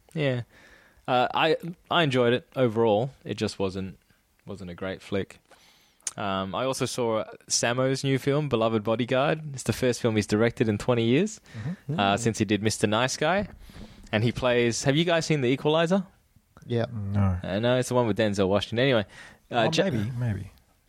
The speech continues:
Speaker 1: it's the one where he plays, like, a guy with, um,
Speaker 3: Ex-C I A assassin kind of
Speaker 1: Yeah, yeah.
Speaker 3: who
Speaker 2: I might have seen that, actually, yeah. I can't
Speaker 1: And he
Speaker 2: remember.
Speaker 1: gets caught up in the Russian
Speaker 3: Basically,
Speaker 1: mob.
Speaker 3: the
Speaker 2: Mm.
Speaker 3: John Wick kind of
Speaker 1: Yeah,
Speaker 3: thing.
Speaker 1: very John Wick. Um,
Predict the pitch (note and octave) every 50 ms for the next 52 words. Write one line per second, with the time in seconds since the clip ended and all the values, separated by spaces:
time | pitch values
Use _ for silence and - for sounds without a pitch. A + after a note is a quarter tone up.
0 | _ _ _ _ - A#2+ - - B2+ B2+ A#2+ A2+ A2 A2 A2+ G#2 - - G#2+ G2+
1 | G2+ G2+ - G#2 G2 F#2 - G#2 F2+ - F#2+ F#2+ F#2+ F#2+ F#2+ F#2 F2 F2+ F#2 F2
2 | - - - F#2+ F2+ F2+ F2 F2 F2 F2+ F2+ - _ _ _ _ _ _ _ _
3 | _ _ - A2 A2 - - - - - F#2+ G2+ G#2 G2 G2+ G2+ G2+ G#2 G#2 G#2
4 | G2+ G2+ - - - G2+ G#2 - - G2+ G#2+ G#2 - - G#2 G#2+ C#3 C#3+ C3+ B2+
5 | A#2 G#2+ G2+ F#2+ F2 F2 F2+ F#2+ G2+ G2+ F#2+ F2 E2 D#2+ A2 G#2+ G#2 G#2 - G#3
6 | A#3 B3+ A3+ B2 - - G#2 F2+ F2+ F2+ F#2 F#2+ G2 - A#2 A#2+ A#2+ A#2 G2+ F#2+
7 | G2 G2 - - - G#2+ G#2 G#2 G#2+ G#2+ B2 A2 - - - B2 A2+ A2 G#2 -
8 | G#2+ G2 G2 F2+ F2+ G2+ G2+ - - E3+ D#3+ F#2 G2 G2 F#2 F2 E2+ F2+ - -
9 | - A#2+ A2 G#2 F#2+ B2+ A#2+ A#2 A2+ A2 A2+ A2+ A2 - - - _ _ _ _
10 | - - G#2 G#2 G#2 - C#3+ E3 C3 - G#2 G#2 G#2 - - - - - C3 B2+
11 | A2+ G#2 - A2+ G2 F#2+ F#2+ F2+ D2+ - - - _ - - - - - - -
12 | _ _ - G#2+ G2 G2 G2+